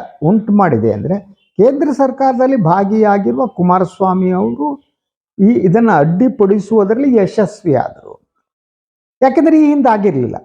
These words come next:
ನಾವು ಗುಲ್ಬರ್ಗ ಹೆಸರನ್ನ ಕಲಬುರ್ಗಿ ಅಂತ ಬದಲು ಮಾಡಿದಾಗಲಿ, ಬಿಜಾಪುರ, ಆ, ವಿಜಾಪುರ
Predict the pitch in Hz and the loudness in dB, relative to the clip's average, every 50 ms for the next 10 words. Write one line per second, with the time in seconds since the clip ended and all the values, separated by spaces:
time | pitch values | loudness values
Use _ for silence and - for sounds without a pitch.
0 | _ _ _ _ _ _ _ _ - 151 151 - - 110 113 - - _ _ _ | _ _ _ _ _ _ _ _ -8 -6 -6 -6 -6 -6 -8 -10 -14 _ _ _
1 | _ - 120 147 180 180 175 185 170 151 170 170 156 151 147 - 170 151 151 156 | _ -2 2 2 4 4 4 2 2 2 0 0 0 0 0 0 0 0 0 0
2 | 151 139 - 151 151 147 143 156 156 143 135 131 151 151 143 135 127 - 131 120 | -2 0 0 0 0 0 0 0 -2 -2 -2 -2 0 0 0 0 0 0 -2 0
3 | 131 131 131 131 135 135 131 127 131 131 131 131 131 131 143 147 - - _ _ | 0 0 0 0 -2 -2 -2 -2 -4 -4 -2 -4 -4 -4 -6 -8 -8 -10 _ _
4 | _ _ _ _ _ _ _ _ _ - 123 143 143 147 175 165 156 160 - 147 | _ _ _ _ _ _ _ _ _ -4 -2 0 2 2 2 2 2 0 -2 0
5 | 143 147 147 139 135 - - - - - - _ - - - - - - - 143 | 0 2 2 0 0 -2 -4 -6 -8 -12 -18 _ -14 -12 -10 -8 -6 -6 -4 -4
6 | 135 131 131 135 135 143 160 151 - - 147 131 135 | -4 -2 -2 -2 0 0 0 0 0 0 0 0 0